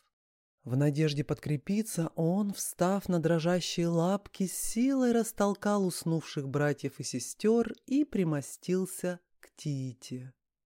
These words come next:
Дотянувшись до заветного соска, малыш отчаянно тягал его из последних сил.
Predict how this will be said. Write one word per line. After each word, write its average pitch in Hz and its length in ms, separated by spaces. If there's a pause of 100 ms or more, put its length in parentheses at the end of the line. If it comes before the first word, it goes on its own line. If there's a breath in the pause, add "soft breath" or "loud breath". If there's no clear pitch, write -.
(460)
Дотянувшись 285 680
до 143 140
заветного 156 560
соска, 208 680
малыш 226 580
отчаянно 233 800
тягал 208 640
его 202 300
из 190 140
последних 160 840
сил. 131 680